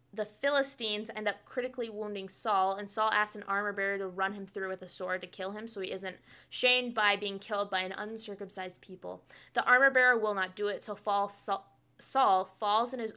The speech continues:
own sword, killing himself. Sadly, right before Saul dies, David's friend and Saul's son Jonathan also dies, along with Saul's two other sons, with two of Saul's other sons, not just two sons. He has one surviving son that we'll talk about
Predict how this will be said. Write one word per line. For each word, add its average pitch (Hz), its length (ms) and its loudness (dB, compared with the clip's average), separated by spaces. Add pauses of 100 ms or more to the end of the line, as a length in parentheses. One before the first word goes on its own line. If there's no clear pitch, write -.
own 214 260 -4
sword, 180 480 -6
killing 190 300 -12
himself. - 460 -14 (400)
Sadly, 285 500 4
right 254 220 0
before 269 340 -2
Saul 202 320 -2
dies, 208 480 2
David's 214 580 -4
friend 208 420 -2
and 202 200 -10
Saul's 196 340 -4
son 196 240 -10
Jonathan 202 540 -4
also 190 340 -6
dies, 190 300 -4
along 196 340 -6
with 196 140 -8
Saul's 190 500 -6
two 226 260 -10
other 202 240 -6
sons, - 540 -14 (320)
with 226 140 2 (160)
two 339 260 6
of 220 100 8
Saul's 190 320 -2
other 180 180 -2
sons, 180 280 -14
not 185 180 -8
just 190 320 -12
two 196 160 -16
sons. - 280 -16
He 196 80 -10
has 175 180 -10 (380)
one 196 180 -4
surviving 180 440 -4
son 180 200 -6
that 180 100 -6
we'll 175 80 -10
talk 185 220 -12
about 180 320 -6